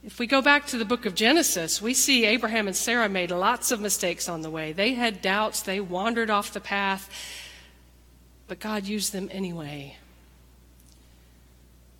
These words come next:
So, my friends, God wants to use you and wants to use me in the great work that God is doing.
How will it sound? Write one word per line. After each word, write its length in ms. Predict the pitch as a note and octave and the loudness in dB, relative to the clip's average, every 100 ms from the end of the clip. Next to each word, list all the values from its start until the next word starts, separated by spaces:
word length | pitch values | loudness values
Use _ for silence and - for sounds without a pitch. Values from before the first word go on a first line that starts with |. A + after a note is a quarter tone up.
| - | -14
So, 160 | - G3 | -10 -6
my 120 | F#3+ | -6
friends, 680 | F#3 G3 F3+ D#3+ - - - - - - - - - - - - - - - - - - | -2 -2 -2 -2 -2 -4 -6 -16 -20 -20 -20 -20 -20 -20 -20 -20 -20 -20 -20 -20 -20 -8
God 240 | A#3+ D4+ | -6 -4
wants 320 | C#4+ B3+ - | -2 -4 -4
to 80 | A3+ | -4
use 360 | G3+ A3 G3+ F#3 | -2 -2 -4 -6
you 300 | F3+ D#3+ E3 - - - - - - - | -8 -8 -14 -20 -20 -20 -20 -20 -20 -20
and 120 | G3+ G#3 | -12 -8
wants 260 | B3+ - | -4 -2
to 60 | B3+ | -2
use 280 | A#3 A3+ F#3 | -4 -4 -4
me 380 | E3+ D#3 D3+ - - - - - - - - - - - | -4 -6 -8 -14 -20 -20 -20 -20 -20 -20 -20 -20 -20 -6
in 100 | G#3+ | -4
the 80 | G3+ | -2
great 280 | A3+ A3+ G#3+ | -2 -2 -2
work 260 | G#3+ G3+ | -6 -4
that 160 | G3 F#3 | -8 -8
God 280 | F3+ F3 E3+ | -6 -6 -4
is 180 | D#3+ | -6
doing. 420 | - D3+ D3+ D3 | -6 -8 -8 -12